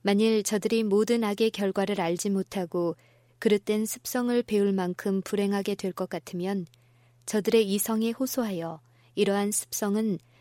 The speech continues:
신체 조직을 파멸하게 하고 정신에 영향을 끼치게 한다는 것을 확신시킴으로써 저들을 교정할 수가 있다.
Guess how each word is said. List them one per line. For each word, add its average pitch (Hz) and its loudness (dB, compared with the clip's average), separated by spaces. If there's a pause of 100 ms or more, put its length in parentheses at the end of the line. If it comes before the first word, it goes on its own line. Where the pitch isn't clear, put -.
신체 269 0
조직을 220 0
파멸하게 226 -2
하고 170 -2 (320)
정신에 196 2
영향을 202 0
끼치게 220 -4
한다는 196 -2
것을 185 -2
확신시킴으로써 185 -4 (640)
저들을 208 2
교정할 233 2
수가 175 -2
있다. 151 -12